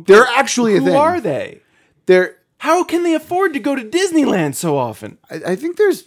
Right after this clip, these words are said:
Speaker 1: monthly passes, right?
Speaker 2: Yeah, but it's just, I also, wow, that is
Speaker 1: I swear it's a thing. Go look it up later.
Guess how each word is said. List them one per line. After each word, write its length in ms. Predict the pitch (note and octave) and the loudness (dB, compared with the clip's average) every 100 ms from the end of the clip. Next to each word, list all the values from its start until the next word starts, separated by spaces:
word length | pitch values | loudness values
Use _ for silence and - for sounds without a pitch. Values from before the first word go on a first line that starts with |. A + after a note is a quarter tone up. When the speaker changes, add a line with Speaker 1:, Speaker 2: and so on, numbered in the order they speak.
| - | -14
Speaker 1:
monthly 440 | D3+ C3+ A2+ G#2 | -6 -6 -6 -8
passes, 520 | F#2+ F#2+ F2+ - A#3+ | -8 -10 -12 -12 -12
right? 340 | D#3+ C#3+ C#4+ - | -12 -12 -12 -16
Speaker 2:
Yeah, 260 | _ C#4+ D4 G#3 | _ -16 -14 -14
but 100 | E3+ | -16
it's 220 | F#3+ - | -16 -18
just, 300 | - G3 - _ _ _ _ _ - | -16 -16 -18 _ _ _ _ _ -20
I 100 | - | -18
also, 480 | C4 - C4 F#3+ - | -18 -14 -10 -10 -10
wow, 380 | G#3+ C#4+ C4+ C#3 | -12 -8 -8 -8
that 180 | - B3+ | -8 -10
is 220 | C4+ - - _ _ - | -10 -12 -18 _ _ -4
Speaker 1:
I 160 | C3+ | -2
swear 320 | - - E3 E3 | -2 0 4 4
it's 100 | D3 | 4
a 40 | |
thing. 320 | C3+ C3+ F#2 G2+ | -2 -2 -6 -4
Go 140 | D3 | 0
look 240 | D3 D#3+ D#3 | 2 2 2
it 80 | |
up 160 | D#3+ D#3+ | 0 2
later. 380 | D3 A2+ G2 | 0 -2 -6